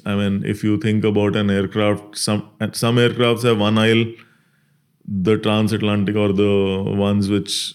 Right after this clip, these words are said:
you take to go to different parts of the world have two aisles. That's the wide body aircraft. The engines for the wide body aircraft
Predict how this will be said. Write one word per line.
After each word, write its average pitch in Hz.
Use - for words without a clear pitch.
you 107
take 104
to 107
go 98
to 101
different 101
parts 95
of 104
the 101
world 101
have 101
two 120
aisles. 107
That's -
the 107
wide 101
body 98
aircraft. 95
The 113
engines 127
for 127
the 120
wide 113
body 113
aircraft 101